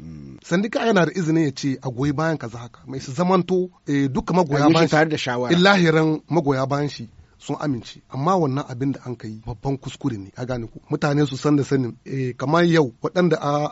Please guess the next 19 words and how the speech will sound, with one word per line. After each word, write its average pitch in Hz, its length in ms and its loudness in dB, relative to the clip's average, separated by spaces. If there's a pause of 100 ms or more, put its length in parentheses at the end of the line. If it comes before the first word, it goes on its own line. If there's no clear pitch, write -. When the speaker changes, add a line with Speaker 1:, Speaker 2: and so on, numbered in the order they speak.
Speaker 2:
adawa, 135 420 -2 (200)
eh, 123 680 -4 (160)
a 139 80 -10
ce 160 420 4
sai, 156 340 0
eh, 139 200 0
a 139 80 -6
ce 160 140 2
muna 147 220 2
tare 131 240 -6
da 120 100 -6
su. - 140 -16 (180)
Mai 135 100 0
gobe 147 280 0
in 185 100 2
sun 190 200 -2
ka 151 100 -4
je 127 280 -4
iko 156 240 -4